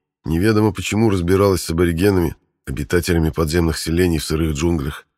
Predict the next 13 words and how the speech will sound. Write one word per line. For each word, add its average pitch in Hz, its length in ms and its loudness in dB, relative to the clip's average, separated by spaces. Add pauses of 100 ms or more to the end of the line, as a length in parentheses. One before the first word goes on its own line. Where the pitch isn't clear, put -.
(1080)
Попробуй 78 420 -2
я 87 120 6
открыть 87 360 0
Юле 90 220 2
правду, 87 540 2 (140)
она 87 240 0
решит, 98 280 -2
что - 160 -2
у - 20 2
меня 92 140 6
с 90 40 2
головой 90 360 4
непорядок. 85 560 0